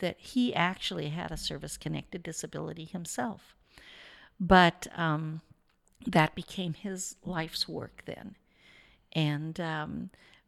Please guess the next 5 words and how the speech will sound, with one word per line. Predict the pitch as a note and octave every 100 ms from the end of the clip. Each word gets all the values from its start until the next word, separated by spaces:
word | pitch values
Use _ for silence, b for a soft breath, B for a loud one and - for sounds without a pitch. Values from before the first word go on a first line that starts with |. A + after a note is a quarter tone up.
| -
when | F3 F3 D#3+ E3 - -
I, | - F#3 F#3+ F#3+ F#3+ - -
uh, | D#3 D#3 - - - _ _ - _ - - -
had | - G3 F#3
my, | F3 F3 F3